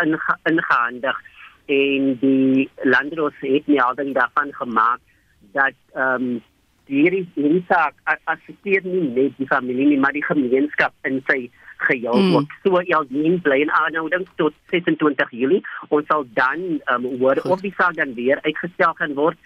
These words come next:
Speaker 1: en wanneer, ehm, die, die, die saak dan nou, ehm, of na, eh, eh, eh,
Speaker 2: Hooggeregshof.
Speaker 1: eh, 'n Hooggeregshof, ja, ehm, oorgeneem sal word.
Speaker 2: Baie dankie, Reginald. Een ding, dit is amper net aardig.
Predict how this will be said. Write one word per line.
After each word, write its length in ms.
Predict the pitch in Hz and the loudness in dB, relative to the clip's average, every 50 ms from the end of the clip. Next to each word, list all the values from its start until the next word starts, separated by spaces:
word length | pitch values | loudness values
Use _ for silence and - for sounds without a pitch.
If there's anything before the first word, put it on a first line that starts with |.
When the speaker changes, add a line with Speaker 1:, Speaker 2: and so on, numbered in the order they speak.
| - - - _ _ _ _ _ | -20 -20 -20 _ _ _ _ _
Speaker 1:
en 420 | - 147 139 139 135 135 131 117 107 | 0 0 2 2 2 2 0 0 -2
wanneer, 480 | - 123 123 127 139 151 147 156 151 127 123 107 _ _ _ | -2 -2 -2 -2 -4 -2 0 0 0 -2 -4 -10 _ _ _
ehm, 420 | - 131 123 120 120 120 120 117 113 107 _ _ | -2 0 0 0 0 -2 -4 -4 -6 -8 _ _
die, 360 | - 131 127 123 123 123 117 - | 0 2 2 4 4 2 2 0
die, 320 | - 127 123 120 120 110 - | 2 2 2 2 0 0 0
die 160 | - 131 123 - - | -2 -2 -2 0 0
saak 240 | 190 170 160 160 160 127 | 0 2 2 0 -2 -2
dan 300 | - 131 123 120 120 117 - - - - - - - | -2 -2 0 -2 -6 -10 -12 -16 -18 -18 -18 -8 -2
nou, 500 | 123 123 127 127 127 127 127 127 131 - - | 0 2 2 4 4 2 2 2 0 0 0
ehm, 280 | 127 120 117 117 120 - - _ | 0 0 0 -2 -6 -10 -4 _
of 280 | 208 202 214 214 - | 0 0 0 -2 -2
na, 280 | 156 151 139 139 135 135 | -2 0 0 0 0 -2
eh, 340 | - 135 127 123 123 120 120 123 - _ | -2 -2 0 0 0 0 -2 -4 -8 _
eh, 100 | - 135 | -2 0
eh, 240 | 120 120 120 120 120 - _ - - | 0 0 0 0 -2 -4 _ -6 -2
Speaker 2:
Hooggeregshof. 600 | 180 170 175 - - 156 139 127 - - 117 - - - - - _ _ _ _ _ _ _ _ - | 0 2 2 2 2 0 -2 -4 -6 -12 -14 -14 -16 -20 -20 -20 _ _ _ _ _ _ _ _ -2
Speaker 1:
eh, 80 | 147 139 131 123 - _ | -2 -2 -2 -2 -4 _
'n 100 | 143 147 | -2 0
Hooggeregshof, 640 | 139 139 139 - 175 151 143 135 - - 139 117 - - - - - | 2 2 2 0 0 -2 -2 -6 -6 -6 -8 -8 -8 -10 -12 -4 0
ja, 360 | 151 131 123 120 117 117 113 - - - - - - | 2 2 2 2 2 0 -2 -6 -12 -20 -20 -8 -2
ehm, 180 | - 135 120 123 131 - | -2 0 0 -2 -2 -2
oorgeneem 560 | 139 143 135 127 - 127 117 113 110 107 107 | 0 0 0 0 -2 -4 -2 -2 -2 -2 -2
sal 160 | - 113 110 104 | -2 -4 -4 -4
word. 240 | 104 98 90 87 - _ _ - - - - - | -4 -6 -6 -8 -8 _ _ -20 -18 -18 -6 -2
Speaker 2:
Baie 180 | - 240 269 | 0 2 2
dankie, 300 | 247 277 254 233 240 247 | 2 2 2 2 0 0
Reginald. 500 | 220 214 214 180 202 220 240 277 285 - | 2 2 2 2 2 2 2 2 0 0
Een 120 | 180 190 190 | 0 2 2
ding, 140 | 180 160 | 2 0
dit 140 | 147 165 160 | -2 -4 -6
is 180 | - 151 147 160 | -6 -8 -6 -4
amper 240 | 156 156 151 156 143 | -4 -4 -4 -4 -4
net 160 | 139 135 - | -6 -6 -6
aardig. 320 | 120 123 131 131 131 120 | -8 -8 -6 -6 -8 -10